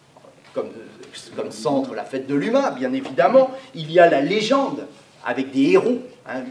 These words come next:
une multitude de héros, hein, bien sûr, hein, euh, les, euh, les, les fusillés, les grands résistants, euh, Daniel Casanova, ici, hein, vous savez, hein, cette femme admirable, Missak Manoukian, hein, bien évidemment, étranger,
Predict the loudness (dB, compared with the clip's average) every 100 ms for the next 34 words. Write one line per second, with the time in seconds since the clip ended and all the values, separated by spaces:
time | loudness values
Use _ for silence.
0 | -12 -10 -8 -8 -10 -16 -12 -12 -6 -2
1 | -2 -2 -2 -2 -4 -6 -8 -8 -12 -10
2 | -6 -4 -4 -6 -10 -10 -12 -18 -20 -12
3 | -4 -4 -4 -8 -12 -12 -14 -18 -18 -20
4 | -20 _ -12 -10 -12 -12 -12 -14 -14 -14
5 | -6 -4 -4 -6 -8 -6 -6 -4 -6 -8
6 | -6 -2 -2 -2 -4 -4 -4 -8 -16 -10
7 | -6 -4 -4 -2 -4 -2 -2 -2 -2 -4
8 | -12 -14 -16 -18 -18 -16 -14 -14 -12 -10
9 | -12 -14 -16 -18 -18 -14 -14 -8 -6 -6
10 | -4 -2 -2 -4 -10 -20 _ _ _ -16
11 | -12 -6 -2 -2 0 -4 -4 -4 -2 -2
12 | -6 -18 _ _ -8 -6 -2 0 0 0
13 | 0 0 -2 -4 -6 -6 -4 -4 -4 -2
14 | -4 -4 -8